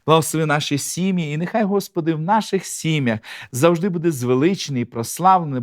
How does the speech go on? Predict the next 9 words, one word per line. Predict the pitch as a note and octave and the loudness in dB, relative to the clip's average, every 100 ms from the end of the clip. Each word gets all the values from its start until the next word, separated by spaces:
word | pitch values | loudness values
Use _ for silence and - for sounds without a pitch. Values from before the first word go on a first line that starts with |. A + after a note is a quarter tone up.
| B2 | 0
благословенне | B2 B2 - F3+ A3+ G3+ | 0 0 -2 0 2 0
Твоє | F#3 C#3+ C3+ | -4 -4 -2
святе | B2 - G#2 G2 E3+ F3 - | -2 -4 -6 -4 -4 -6 -6
імення. | C3 A#2 A#2 A2 A2 G#2 G#2 - - _ | -4 0 2 2 0 -2 -6 -16 -20 _
Молимось | D3 D3 C#3 C3+ B2 | 2 2 0 -4 -4
в | |
ім'я | C3 B2+ | 0 0
Ісуса | A#2 G#2+ - A3 - | 0 -2 -4 -6 -4
Христа. | D#3 A2+ A2 - A2 E2 | -6 -4 -6 0 0 0